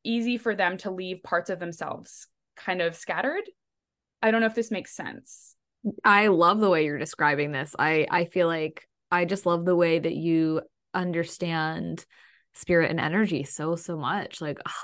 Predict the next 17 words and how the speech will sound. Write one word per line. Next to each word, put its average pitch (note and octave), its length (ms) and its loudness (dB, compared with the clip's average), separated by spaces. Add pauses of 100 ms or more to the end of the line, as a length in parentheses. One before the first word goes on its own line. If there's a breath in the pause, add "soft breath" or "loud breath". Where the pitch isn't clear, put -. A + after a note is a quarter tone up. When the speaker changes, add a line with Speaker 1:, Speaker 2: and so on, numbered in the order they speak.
(220 loud breath)
Speaker 2:
I, E3+ 140 -10
it's, F#3 320 -4
it's F3+ 180 -2
all E3+ 140 -2
making D#3 320 -4
sense. - 280 -2
So E3+ 140 4
yeah, E3 260 4 (100)
I, E3+ 160 2 (100)
I F3 100 0
absolutely - 420 -2
love C#3+ 200 -2
that - 240 -6 (380 soft breath)
description. A#3 400 0 (220)
Speaker 1:
Yeah. - 40 -4
Speaker 2:
And D#3+ 520 0 (380)
yeah, E3+ 180 2